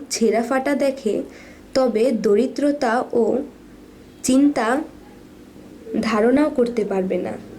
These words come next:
কেউ যদি তার মৃত কন্যাকে জীবিত দেখে, তবে দুঃখ কষ্ট দূর হবে এবং আনন্দ ও সফলতা লাভ করবে। কেউ যদি তার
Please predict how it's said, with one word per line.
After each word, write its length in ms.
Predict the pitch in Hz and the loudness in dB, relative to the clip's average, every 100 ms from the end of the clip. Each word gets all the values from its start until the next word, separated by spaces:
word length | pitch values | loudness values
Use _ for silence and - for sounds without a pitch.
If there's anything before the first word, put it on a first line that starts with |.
| - - - - - - - - - - - - - - - | -20 -20 -20 -20 -20 -20 -20 -20 -20 -20 -20 -20 -20 -20 -4
কেউ 200 | 254 277 | 2 4
যদি 280 | 302 311 320 | 4 4 4
তার 260 | - 226 262 302 - - | 2 2 2 -2 -8 -2
মৃত 280 | 220 226 233 | 2 4 4
কন্যাকে 640 | 285 285 269 277 285 285 | 2 4 2 2 0 0
জীবিত 420 | 254 220 214 240 302 | 0 2 2 2 2
দেখে, 520 | 302 269 - 202 240 - - - - | 2 2 0 -4 -4 -8 -18 -18 -2
তবে 340 | 254 247 240 | 2 4 4
দুঃখ 480 | 233 190 226 - 285 285 | 2 2 2 0 -2 0
কষ্ট 320 | 285 - - | 0 0 0
দূর 360 | 254 220 220 233 | 0 2 0 0
হবে 340 | 254 247 247 | -2 2 2
এবং 460 | 247 262 226 190 190 - - - - | 2 2 2 0 -2 -8 -18 -14 -4
আনন্দ 420 | 220 233 277 302 | 2 4 4 4
ও 320 | - 220 277 | 4 4 2
সফলতা 640 | - 233 226 254 240 220 | 2 0 2 0 0 0
লাভ 180 | 190 180 - | -2 -4 -6
করবে। 380 | - 190 190 190 - - - - - - - - - | -4 -2 -2 -4 -6 -14 -20 -20 -20 -18 -18 -10 0
কেউ 220 | 247 262 | 4 4
যদি 300 | 294 294 311 | 4 4 2
তার 360 | 302 214 240 | 2 0 0